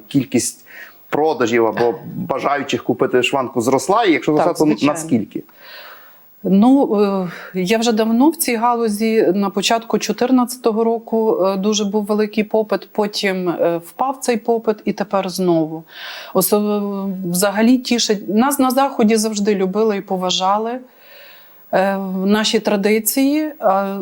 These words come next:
Speaker 2: зараз дуже багато зі Сходу і Центральної України,
Speaker 1: Мгм.
Speaker 2: і це дуже тішить. Вони не шукають, вони шукають якраз своє коріння, і що на їхніх теренах було,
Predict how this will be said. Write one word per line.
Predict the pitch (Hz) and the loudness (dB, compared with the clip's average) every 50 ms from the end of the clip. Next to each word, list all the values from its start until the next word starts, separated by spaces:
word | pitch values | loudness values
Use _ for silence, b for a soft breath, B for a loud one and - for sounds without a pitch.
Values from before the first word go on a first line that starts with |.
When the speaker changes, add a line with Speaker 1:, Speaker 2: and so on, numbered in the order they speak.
| - - - | -10 -10 -8
Speaker 2:
зараз | 208 196 202 180 220 233 269 277 254 | -4 -2 0 2 2 4 4 4 4
дуже | 240 262 262 262 | 4 2 2 0
багато | 240 226 233 226 233 247 240 - 233 | 0 0 0 0 0 -2 0 2 2
зі | 208 220 220 | 2 2 2
Сходу | 214 - - 240 226 220 208 | 0 -2 -2 0 2 2 2
і | 202 | 0
Центральної | 208 - 202 196 - 208 202 196 196 190 185 185 | 0 -2 -2 -2 0 0 0 0 0 -2 -2 -4
України, | 180 175 - - 190 190 170 170 160 151 147 143 | -4 -4 -4 -2 -2 0 0 0 -2 -2 -6 -6
Speaker 1:
Мгм. | - - | -4 -4
Speaker 2:
і | 175 | -4
це | - - 208 196 | -2 0 0 0
дуже | 196 190 202 180 170 170 | 2 0 0 -2 -4 -6
тішить. | 165 - - 196 185 - 175 165 175 | -6 -4 -4 -4 -2 0 0 0 0
Вони | 175 185 202 208 208 220 233 226 214 - | 0 0 2 2 2 2 0 -2 -2 -2
не | 196 196 208 226 247 | 0 0 2 0 0
шукають, | 247 - 240 226 - - 226 220 220 220 214 208 214 - - 202 180 180 | 0 -2 -4 -2 0 0 0 0 0 -2 -2 -4 -6 -4 -2 0 0 0
вони | 180 175 185 196 208 220 | 0 -2 0 0 2 2
шукають | 226 - 214 - - 214 208 202 190 196 | 2 0 -2 0 0 0 0 0 0 -4
якраз | 185 - - 202 196 - | -4 -2 -2 -2 -2 -2
своє | - 202 196 196 190 | -4 -4 -4 -4 -4
коріння, | 180 - 190 185 185 202 214 214 202 185 180 - | -4 -4 -2 -2 0 0 0 0 0 -2 -2 -2
і | 185 | -2
що | 165 - - - 196 | -2 -2 -2 0 0
на | 196 196 196 | 0 0 0
їхніх | 190 202 214 208 - 196 185 180 - | -2 -2 -4 -2 0 0 -2 0 -2
теренах | - 196 180 185 180 180 180 175 170 175 | -2 -2 0 0 0 -2 -2 -4 -4 -6
було, | 175 180 202 240 262 277 277 | -6 -4 -2 -2 -2 -2 -2